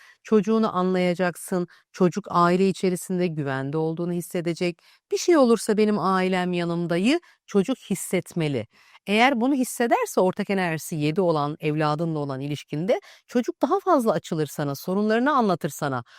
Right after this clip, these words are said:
Onun dışında kapatır kendini ve gider yanlış arkadaşlıklara yön verebilir ki köklenme sorunu da vardır ortak enerjisi yedi ilişkilerinde arkadaşlar. Taraflarından birinde muhakkak köklenme problemleri yahut ikinci evlilik yaşamışlar.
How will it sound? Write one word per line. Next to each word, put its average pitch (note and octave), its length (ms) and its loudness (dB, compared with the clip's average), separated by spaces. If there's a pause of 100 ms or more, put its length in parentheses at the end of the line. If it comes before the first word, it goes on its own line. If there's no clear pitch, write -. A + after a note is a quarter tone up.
(160)
Onun D4+ 260 2
dışında C#4+ 340 0
kapatır B3 520 -2
kendini E3+ 480 -4
ve B3 80 2
gider G#3+ 360 2 (280)
yanlış E3 340 0
arkadaşlıklara F#3+ 880 0 (260)
yön E3 260 2
verebilir D3+ 420 0
ki D4+ 260 -4 (280)
köklenme B3 500 2
sorunu B3 380 0
da G3+ 120 8
vardır D3+ 400 0 (220)
ortak F3 300 -2
enerjisi F#3 400 0
yedi F#3+ 180 0
ilişkilerinde D3 520 -2
arkadaşlar. C3 580 -6 (320)
Taraflarından G#3+ 680 4
birinde A3+ 280 0
muhakkak G#3+ 500 0
köklenme F#3 560 0
problemleri C#3+ 840 -2 (460)
yahut G#3 260 4
ikinci F#3+ 360 0
evlilik D#3 560 -2 (120)
yaşamışlar. D3 720 -2